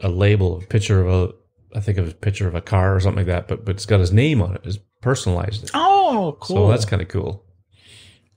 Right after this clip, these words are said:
Speaker 1: Yeah, and he wore, wore that hat all day long. He, he wears hats all the time, I think, pretty much.
Speaker 2: Yeah.
Speaker 1: So, like, father, like son there. I, myself, I never wear a hat, but my son wears them all the time.
Speaker 2: Hmm.
Speaker 1: So, but yeah, no, it was, it was, it was good to be able to get the four generations
Speaker 2: Mm.
Speaker 1: together and,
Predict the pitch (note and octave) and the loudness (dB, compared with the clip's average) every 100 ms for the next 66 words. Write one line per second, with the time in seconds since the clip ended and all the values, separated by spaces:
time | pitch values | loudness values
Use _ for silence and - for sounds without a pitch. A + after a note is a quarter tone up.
0 | _ G#2+ A#2 - G#2+ B2+ D3 C3+ B2+ G#2 | _ -2 -2 2 4 4 2 -4 -4 -2
1 | A#2 A#2+ A#2 G#2 A#2 - - F#2+ G2+ G#2+ | 0 0 2 4 2 -2 -2 0 2 2
2 | G#2+ A2+ G2 G#2 A2+ G2 F#2+ G#2+ F#2+ C3 | 2 2 2 2 2 0 0 2 2 2
3 | D3+ G2+ G2 G2+ F#2+ F#2+ F#2+ G2 A2 E2+ | 2 0 0 0 0 -2 0 0 0 -2
4 | F2 - F2+ F2 G2 G2+ - - A3+ C4+ | -6 -6 -4 0 0 0 -8 -4 0 0
5 | G#2 _ _ _ - F#2 F2 F2 - G#2+ | -2 _ _ _ -4 -2 0 -2 -4 0
6 | G2 - G#2+ A2+ G2+ F#2 - A2+ A2 F2+ | 0 2 0 4 4 2 0 0 0 0
7 | E2+ A2 G#2+ G2+ G2 G#2+ C#3+ F#2 F#2+ G2+ | 2 2 4 2 4 2 2 2 4 4
8 | G2 F#2 F2 F#2+ G2 G2 - G2 G2 G2 | 2 0 0 0 -2 -4 -6 -4 0 0
9 | F#2 F2+ E2+ E2+ F2 E2+ F2 A#2 G2+ _ | 0 -2 -4 -4 -4 -4 0 0 0 _
10 | _ _ - - - _ _ _ _ _ | _ _ -20 -20 -20 _ _ _ _ _
11 | _ - F#2 F2+ F2 _ _ B2+ A#2 E3 | _ -4 -2 -2 -4 _ _ -4 0 2
12 | D#3+ - B2+ B2 A2 G#2 - G#2 F#2+ A#2 | 0 0 0 2 2 0 0 2 0 0
13 | F#2+ F2+ - A#2+ G2+ G2+ F#2 F#2 F2+ G2 | -2 -2 -2 -2 2 2 2 2 -2 -4
14 | G2+ G2+ G2 F#2+ F#2+ - C3 B2+ A2+ F#2+ | -4 0 2 4 4 4 2 2 2 2
15 | F2 F2+ F#2 F2 | 0 0 0 -4